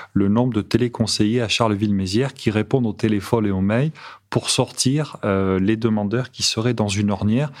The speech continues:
soit parce qu'ils sont en difficulté avec le numérique ou avec leur situation,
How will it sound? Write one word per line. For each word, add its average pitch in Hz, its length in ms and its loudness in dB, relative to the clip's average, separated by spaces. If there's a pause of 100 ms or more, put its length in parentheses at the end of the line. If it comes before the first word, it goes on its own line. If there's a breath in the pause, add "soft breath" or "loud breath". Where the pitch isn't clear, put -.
(180 loud breath)
soit 175 220 0
parce 123 140 -4
qu'ils - 160 -4
sont - 160 -2
en 107 60 0
difficulté 117 800 -2
avec 98 300 -2
le 98 80 0
numérique 95 500 0
ou 104 80 2
avec 95 220 0
leur - 100 -8
situation, 156 540 0